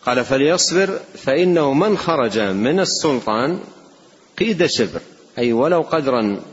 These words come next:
يسيرا بمقدار شبر،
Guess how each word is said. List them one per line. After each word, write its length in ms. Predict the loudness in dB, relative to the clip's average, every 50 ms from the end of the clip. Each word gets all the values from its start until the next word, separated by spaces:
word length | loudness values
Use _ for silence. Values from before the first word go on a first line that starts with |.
| -20 -20 -20 -20 -20 -20 -18 -16 -16 -14 -10
يسيرا 840 | -10 -8 -6 -4 -2 -2 -2 -2 0 0 2 2 2 0 -2 -4 -6 -10 -14 -20 -20 -20 -20 -20 -14 -8
بمقدار 600 | -4 -4 -2 -4 -4 -6 -4 -2 -2 0 0 -2
شبر، 420 | -4 -2 0 0 2 2 0 0